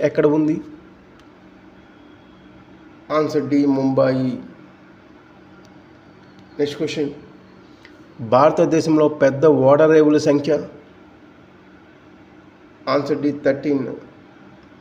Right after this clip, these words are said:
నెక్స్ట్ క్వశ్చన్, తూర్పు తీరమున ఏర్పడిన కృత్రిమ నౌకాశ్రయం ఎక్కడ ఉంది? ఆన్సర్ బి, చెన్నై. నెక్స్ట్ క్వశ్చన్,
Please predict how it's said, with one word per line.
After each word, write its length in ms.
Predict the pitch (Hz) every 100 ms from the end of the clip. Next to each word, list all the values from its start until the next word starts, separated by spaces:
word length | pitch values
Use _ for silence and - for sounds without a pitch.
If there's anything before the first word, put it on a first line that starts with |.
| - - - - - - - - - - - - - - - - - - -
నెక్స్ట్ 200 | 151 -
క్వశ్చన్, 320 | 165 147 151 139 - - - - - - - - - - - - - - - - - - -
తూర్పు 300 | 170 170 170 -
తీరమున 340 | 156 160 160 - -
ఏర్పడిన 340 | 147 147 151 147 - - -
కృత్రిమ 480 | 151 151 170 165 151 - 143
నౌకాశ్రయం 580 | 143 143 147 156 156 151 143
ఎక్కడ 160 | 143 151
ఉంది? 180 | 156 151 156 - - - - - - - - - - - - - - - - - - - 139
ఆన్సర్ 260 | 143 143 131
బి, 80 | 143 -
చెన్నై. 300 | 139 139 123 - - - - - - - - - - - - - - - - - - - - - - - - - - - - 147
నెక్స్ట్ 200 | 147 -
క్వశ్చన్, 300 | 151 156